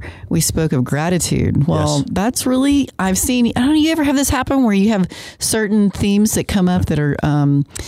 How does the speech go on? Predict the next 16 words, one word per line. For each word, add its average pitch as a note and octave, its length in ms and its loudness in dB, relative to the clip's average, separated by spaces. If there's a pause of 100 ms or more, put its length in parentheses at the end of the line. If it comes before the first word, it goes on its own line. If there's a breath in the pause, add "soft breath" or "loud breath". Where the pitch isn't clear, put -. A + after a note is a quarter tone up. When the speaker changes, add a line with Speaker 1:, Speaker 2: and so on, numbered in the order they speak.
(180 loud breath)
Speaker 1:
you F#3 220 2
kinda F3 280 0
see, F#3 540 0
like, D3 300 0
the D#3 100 0
Holy F3+ 240 0
Spirit's E3 460 0
doing E3+ 380 2
this. E3+ 260 0
He's, C#3+ 180 0
like, C#3+ 120 -4
providentially D#3+ 760 0
puts - 260 -2
in, - 60 0
or C3+ 160 0
she, C3+ 340 0